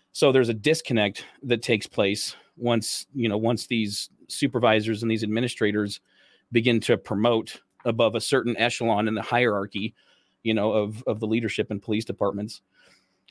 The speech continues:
And I've, I've found that to be pretty consistent with a lot of officers that I talk to from different agencies.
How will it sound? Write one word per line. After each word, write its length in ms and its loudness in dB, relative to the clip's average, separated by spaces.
And 380 2
I've, 340 0
I've 160 4
found 320 4
that 340 0
to 120 2
be 280 2
pretty 260 0
consistent 600 -2
with 360 0
a 40 -2
lot 160 4
of 60 2
officers 460 0
that 100 -2
I 60 0
talk 280 0
to 120 -2
from 160 -8
different 280 -6
agencies. 600 -10